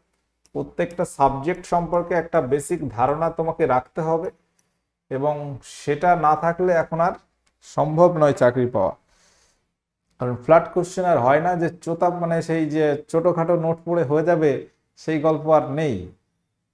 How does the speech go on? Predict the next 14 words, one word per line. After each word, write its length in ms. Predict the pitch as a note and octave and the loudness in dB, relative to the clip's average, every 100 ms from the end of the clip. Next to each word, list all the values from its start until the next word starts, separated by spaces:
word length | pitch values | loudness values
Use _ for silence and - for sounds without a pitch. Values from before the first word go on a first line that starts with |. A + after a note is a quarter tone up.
| _ - | _ -6
তাই 120 | D#3 | -2
তো? 180 | D#3 A#2+ E2+ _ _ _ | 0 -2 -4 _ _ _
তোমরা 220 | C#3+ D3 | -8 -2
যারা 140 | D3+ D3 | 0 0
পরীক্ষা 380 | D3+ D#3+ D#3+ | 0 -2 0
দিচ্ছ 260 | D#3 D#3+ - | -2 -2 0
বুঝতে 320 | C#3+ D3+ F3+ | 0 2 4
পারছো, 380 | D3+ B2 - D3 - _ _ _ _ _ _ _ _ _ _ _ _ | 6 6 2 -6 -6 _ _ _ _ _ _ _ _ _ _ _ _
তোমাকে 340 | - D3+ F3 E3+ - - | -2 0 2 0 -2 -20
খাটতে 480 | - C#3 C#3 - | -4 -4 -2 -2
হবে 320 | E3 D#3+ F3+ - _ _ _ - | 0 0 -2 -6 _ _ _ -14
মানে 160 | C3+ | -10
ভালো 320 | B2+ B2+ C#3 G#2+ | -4 -2 -2 -2
মতো। 280 | D#2+ - | -8 -18